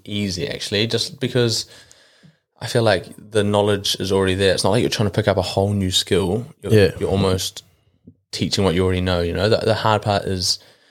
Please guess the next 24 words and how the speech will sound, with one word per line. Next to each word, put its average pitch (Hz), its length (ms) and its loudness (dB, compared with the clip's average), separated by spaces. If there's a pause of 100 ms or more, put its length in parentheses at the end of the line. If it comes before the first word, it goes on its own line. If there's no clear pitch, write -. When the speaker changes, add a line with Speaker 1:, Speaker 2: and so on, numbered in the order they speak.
(340)
Speaker 1:
is 98 160 -4
getting 98 280 2
the 87 60 0
clients, 80 460 -2
but - 340 -2
once 95 280 0
they're 92 140 2
there, 92 360 2 (420)
I - 80 -8
think 92 200 -2
the - 60 -4
coaching's 90 440 -2
quite - 240 -2
easy. 92 320 -2
Like, 92 160 0
Speaker 2:
Yeah, 95 160 6
that's 92 160 2
cool. 98 360 2
Speaker 1:
you're - 300 -2
already 107 420 2
around 92 300 2
that 87 120 0
environment, 87 640 -2
and, 87 640 -4